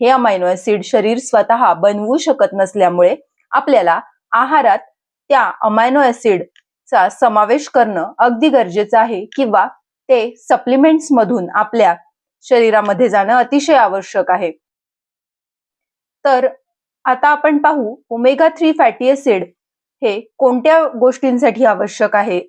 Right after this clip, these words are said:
<clears throat> तर ओमेगा थ्री फॅटी ॲसिड आपल्या ब्रेन डेव्हलपमेंटसाठी मदत करते. आपली कॉग्निटिव्ह डेव्हलपमेंट म्हणजे आपल्या ब्रेनची जी ॲबिलिटी आहे, आपल्या मेंदूची क्षमता आहे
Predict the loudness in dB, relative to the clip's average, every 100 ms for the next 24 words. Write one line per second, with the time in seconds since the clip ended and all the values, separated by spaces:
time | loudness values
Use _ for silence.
0 | _ -4 2 2 2 -2 2 2 0 -14
1 | _ _ _ -8 -2 0 0 0 0 -2
2 | 0 0 0 -2 0 0 -2 -2 -6 -4
3 | -2 0 0 0 0 2 2 2 0 0
4 | -2 -2 -2 -4 -2 -2 0 2 0 0
5 | -2 -2 -8 -8 _ _ _ -6 -2 -2
6 | 2 0 0 -2 0 0 2 2 2 0
7 | -2 -4 0 0 -4 _ _ _ -8 -4
8 | -4 -4 -10 -4 -4 0 0 0 0 0
9 | 0 -2 -2 2 2 2 0 -2 0 0
10 | 0 -2 -4 2 0 0 -2 -2 0 -2
11 | -2 -8 -6 -2 0 0 0 -2 -2 -6